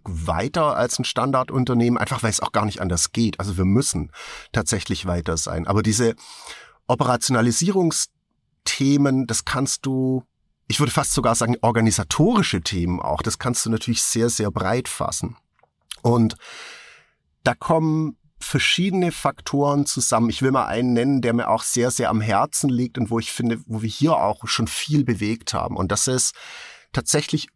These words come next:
Teams um ein Produkt, um eine Domäne herum zu kreieren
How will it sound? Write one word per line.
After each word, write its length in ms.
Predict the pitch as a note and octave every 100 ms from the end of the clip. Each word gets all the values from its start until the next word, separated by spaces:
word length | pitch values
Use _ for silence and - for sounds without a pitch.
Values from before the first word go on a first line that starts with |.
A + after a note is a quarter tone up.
| _ _ -
Teams 460 | - E3 G#3 F#3
um 200 | - C3+
ein 300 | C3 B2 B2+ _ -
Produkt, 540 | - A#2+ D3+ D#3 -
um 120 | A2+
eine 120 | A2 G2
Domäne 520 | G2 F#2+ G#2+ D3 B2+
herum 380 | G#2 F#2 G2+ G2
zu 200 | - -
kreieren 720 | - - A1+ - F2+ C3+